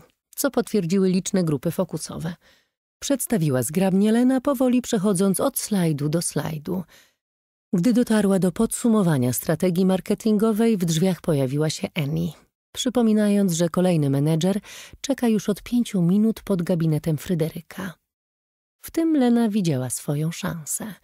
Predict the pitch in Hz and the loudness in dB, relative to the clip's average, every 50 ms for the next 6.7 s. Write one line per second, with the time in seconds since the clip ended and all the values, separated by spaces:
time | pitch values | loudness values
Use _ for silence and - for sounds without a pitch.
0 | _ _ _ _ _ _ _ _ _ _ _ 220 214 208 202 208 202 180 - - | _ _ _ _ _ _ _ _ _ _ _ 0 2 4 4 2 2 0 0 0
1 | 208 202 165 202 214 214 - - 214 190 190 196 196 190 - - 170 - 151 139 | 0 2 4 2 2 2 0 0 0 2 2 2 2 2 0 -2 -4 -2 -2 -2
2 | 143 143 147 156 165 165 151 165 170 156 - - 175 170 160 160 151 147 151 147 | 0 2 2 2 2 2 2 2 0 0 0 0 -2 0 2 0 0 0 0 0
3 | 170 170 170 170 165 - - - 165 156 151 - - 165 - - - 170 170 165 | 2 2 2 0 -2 -4 -4 -2 -2 -2 -2 -2 -4 -4 -2 -2 -2 0 0 0
4 | 160 - 175 151 160 156 151 - 170 165 - - 196 185 180 - - - - - | 0 0 0 0 0 0 0 0 -2 -2 -2 -2 -2 -2 -2 -4 -10 -18 -20 -20
5 | - - _ 180 185 202 202 196 202 185 156 127 - - 143 135 147 147 165 175 | -20 -6 _ 0 0 2 2 4 4 2 0 0 -2 -2 -2 0 0 0 0 0
6 | 190 190 175 - - - - - - 165 190 190 165 | 0 -2 -4 -8 -14 -14 -12 -12 -10 -10 -10 -12 -12